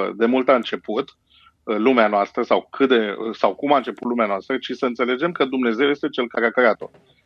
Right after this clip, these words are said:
Și asta creează o responsabilitate morală.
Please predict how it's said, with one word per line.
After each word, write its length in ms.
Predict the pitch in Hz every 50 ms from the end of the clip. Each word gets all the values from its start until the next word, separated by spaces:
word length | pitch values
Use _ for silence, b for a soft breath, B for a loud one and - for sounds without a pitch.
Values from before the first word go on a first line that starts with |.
| _ _
Și 120 | - -
asta 200 | 117 104 - 127
creează 380 | 117 - 117 110 113 117 113 131
o 140 | 123 120 113
responsabilitate 800 | 113 113 - - 113 - - 107 101 101 98 - 107 104 -
morală. 480 | 107 104 107 98 92 90 87 85 85